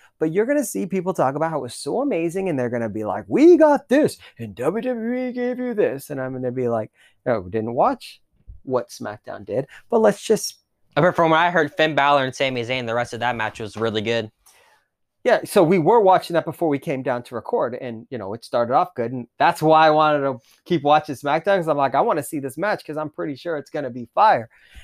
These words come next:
Speaker 1: So, uh, no, I'm not saying that it was better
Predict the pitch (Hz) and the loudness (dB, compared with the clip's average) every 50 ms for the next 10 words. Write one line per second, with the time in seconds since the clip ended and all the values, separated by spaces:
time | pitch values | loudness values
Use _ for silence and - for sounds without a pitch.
0 | - _ _ _ _ _ - 151 - - 170 160 143 135 131 123 117 113 117 113 | -20 _ _ _ _ _ -6 -4 0 4 6 6 8 8 6 6 6 4 2 -2
1 | - _ _ _ _ _ _ - _ _ _ _ _ _ _ _ _ 262 302 269 | -10 _ _ _ _ _ _ -20 _ _ _ _ _ _ _ _ _ 2 4 4
2 | 208 - 233 240 247 202 127 117 - - - 170 160 151 147 135 143 131 135 - | 2 0 -6 -4 -2 -2 -2 -2 -6 -6 -6 -4 -4 -4 -6 -8 -10 -12 -12 -14
3 | 123 123 110 107 - _ _ 139 127 123 135 170 202 226 269 277 | -14 -18 -18 -20 -20 _ _ -6 -4 -4 -2 -4 -6 -6 -8 -12